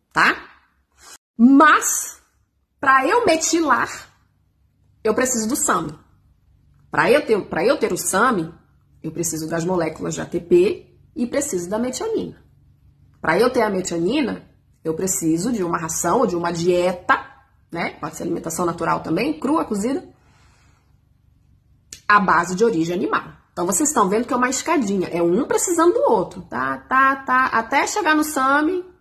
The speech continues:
pro sami poder metilar. O sami, gente, ele é o maior doador de grupo metil.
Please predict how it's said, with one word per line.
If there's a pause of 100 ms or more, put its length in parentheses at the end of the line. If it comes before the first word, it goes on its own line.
(120)
pro
sami
poder
metilar. (480)
O
sami,
gente, (200)
ele
é
o
maior
doador (500)
de
grupo
metil.